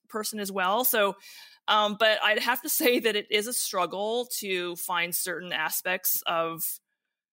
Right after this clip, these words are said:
of, of our team. Um, you know, I'm looking right now at, um, kind of building an in-house sales team. And that's really, really a challenge. Um, you know, we're still small, if you will, in the C P G world. And so it's,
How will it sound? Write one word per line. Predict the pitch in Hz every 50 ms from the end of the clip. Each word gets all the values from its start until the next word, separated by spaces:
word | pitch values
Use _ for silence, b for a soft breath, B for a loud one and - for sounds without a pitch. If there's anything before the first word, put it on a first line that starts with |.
| _ _ _ _ _ - -
of, | 180 175 175 175 175 170 - -
of | - 185 175 170 165 165
our | - 175 175
team. | - - - 180 175 175 180 196 220 233 233 -
Um, | - 180 175 170 170 165 165 165 165 165 160 _ _ _ -
you | 190
know, | 180 175
I'm | 175
looking | 185 185 180 185 185
right | 180 175 -
now | - 180 165 165 170 170 170 170 170 170 170 - _ _ _ _ _ _ _ _ _ _ _ -
at, | - 175 175 - -
um, | 175 170 170
kind | - 185 175
of | 170 160
building | 180 165 165 170 175 170 -
an | - 165 160 - -
in-house | 180 180 170 165 - 170 165 165 -
sales | - - 160 156 156 165 202 214 -
team. | - 277 277 269 240
And | 208
that's | 196 196 240 - -
really, | 202 185 190 190 190 196 202 190
really | 180 180 175 175 175 180 170 -
a | - 170
challenge. | - - - - 156 151 156 175 214 262 302 320 - -
Um, | - 220 208 - - - _ B B B B
you | - 247
know, | 240
we're | 226 247 302 294
still | - - - 262 240 233 226 220 - _ _ _ _ _ _ _ _ -
small, | - - - - - 185 170 160 160 165 175 190 196
if | 208 202 -
you | 226 208
will, | 214 214 214 220 220
in | 214
the | 208 208
C | - - 220 202
P | - 220 208
G | 196 220 220
world. | 214 208 214 214 220 220 226 233 226 - B B B B B B B -
And | 208 208 208
so | 208 - 220 214 208
it's, | 208 - 202 - - -